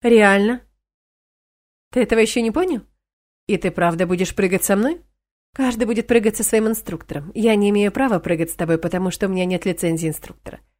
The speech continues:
«Что, если она есть у меня?» «Что?» Снова бросая на него озадаченный взгляд, Андрей широко улыбается. «Ага, человек тысячи талантов, да? И стреляю, с парашютом прыгаю».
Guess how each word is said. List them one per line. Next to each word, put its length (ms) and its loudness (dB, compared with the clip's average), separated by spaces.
«Что, 260 2
если 380 4
она 220 6
есть 360 0
у 60 0
меня?» 320 -2
«Что?» 440 0
Снова 280 0
бросая 340 0
на 100 0
него 160 -2
озадаченный 520 -2
взгляд, 380 -6
Андрей 280 -6
широко 380 -6
улыбается. 500 -10
«Ага, 580 0
человек 500 0
тысячи 380 -2
талантов, 580 -4
да? 220 0
И 140 -6
стреляю, 500 -2
с 60 -12
парашютом 520 -6
прыгаю». 380 -2